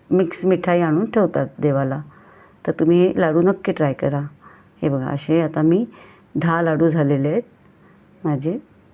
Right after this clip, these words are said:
दहा लाडू झालेले आहेत. बघा, किती मस्त झालेले आहेत, छान. हे बघा,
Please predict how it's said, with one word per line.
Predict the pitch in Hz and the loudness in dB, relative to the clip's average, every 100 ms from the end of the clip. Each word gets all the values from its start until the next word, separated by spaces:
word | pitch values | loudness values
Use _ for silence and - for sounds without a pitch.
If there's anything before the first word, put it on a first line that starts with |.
| _ _ _ _ _ - | _ _ _ _ _ -10
दहा | 160 151 | -6 -2
लाडू | 147 147 147 | -2 -2 0
झालेले | 151 131 123 | 0 -2 -4
आहेत. | 131 | -4
बघा, | 131 131 | -6 -8
किती | - | -6
मस्त | 139 139 - _ 156 | -4 -6 -8 _ 0
झालेले | 151 135 135 139 | 2 0 0 -2
आहेत, | 175 - _ - - _ _ - - - _ _ - - | -2 -8 _ -20 -20 _ _ -20 -20 -20 _ _ -20 -20
छान. | - 165 143 143 147 _ _ _ _ _ _ _ _ _ | -10 -6 -4 -6 -12 _ _ _ _ _ _ _ _ _
हे | 156 | -4
बघा, | 143 135 | -2 -4